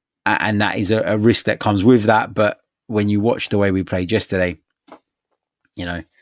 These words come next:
um, <sighs> where we were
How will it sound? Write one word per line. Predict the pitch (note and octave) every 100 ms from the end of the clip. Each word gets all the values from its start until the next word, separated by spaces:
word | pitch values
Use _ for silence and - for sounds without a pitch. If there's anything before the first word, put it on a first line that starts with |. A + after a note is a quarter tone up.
| _ - _ _ _ _ -
um, | F#2+ F#2+ F#2+ F2+ - _ _ -
<sighs> | - - - - - - _ -
where | G2+ A2
we | G2+ G#2+ G#2 A2+ - _ - _ - _ -
were | C#3 G#2 A#2 C3+ B2+ B2 G#2+